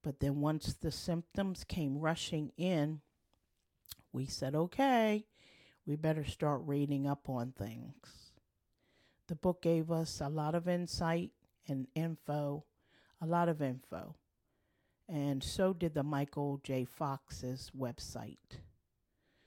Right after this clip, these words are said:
Gathering lots of info is a great help. Um, I read somewhere that B twelves could help with, uh,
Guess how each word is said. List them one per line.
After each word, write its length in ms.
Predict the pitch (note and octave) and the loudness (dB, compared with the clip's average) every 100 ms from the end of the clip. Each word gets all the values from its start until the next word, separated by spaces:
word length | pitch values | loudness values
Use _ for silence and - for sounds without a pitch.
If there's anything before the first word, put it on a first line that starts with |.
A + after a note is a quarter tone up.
| _ _ _ | _ _ _
Gathering 500 | - E3 D#3+ E3 D#3+ | 0 2 2 2 2
lots 340 | D#3 D3+ D3+ D#3+ | 0 -2 -2 -4
of 120 | D3 | -2
info 540 | E3 E3 - D#3 D#3+ | -4 -2 -2 0 0
is 200 | - D3 | -2 -4
a 60 | C3+ | -6
great 340 | - D#3 D#3+ | -2 -2 -2
help. 480 | E3+ E3+ - - - - _ _ _ _ _ _ _ _ _ _ _ _ _ | -4 -6 -6 -8 -20 -20 _ _ _ _ _ _ _ _ _ _ _ _ _
Um, 680 | E3 D3+ C#3+ C#3 C3+ C3+ C#3 - _ _ _ _ _ _ _ - | -6 -4 -2 -4 -6 -8 -10 -16 _ _ _ _ _ _ _ 0
I 100 | E3 | 4
read 320 | E3+ E3+ D#3+ | 6 4 2
somewhere 540 | - F3 F3 D#3 D#3 E3+ | -2 -2 2 2 2 0
that 340 | D#3 C#3+ - | 0 -4 -2
B 200 | E3 F3 - | -2 -2 -4
twelves 680 | - F3 D3+ D3 D#3+ - - | 0 2 4 2 -2 -4 -14
could 200 | - D3+ | -8 -8
help 480 | - D3 E3 - - _ _ _ _ _ _ _ _ _ _ - | -2 0 0 -4 -20 _ _ _ _ _ _ _ _ _ _ -10
with, 440 | D#3 D3+ C3+ - - | -2 2 2 0 -4
uh, 500 | D3 C#3+ C#3+ D3 C#3+ | -4 -2 -4 -6 -10